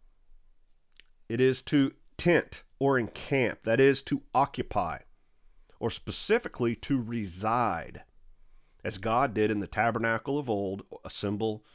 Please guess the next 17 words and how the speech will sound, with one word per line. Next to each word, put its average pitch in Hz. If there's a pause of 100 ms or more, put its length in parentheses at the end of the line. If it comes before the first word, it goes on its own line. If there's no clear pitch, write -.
(120)
to -
protection -
and 117
communion. 98 (1080)
Dwelt 135
would 170
have 151
reminded 143 (1300)
the 110
readers 127
of 101
John's, 113
Jewish 120
readers, 110
of 107
the 104
tabernacle. 92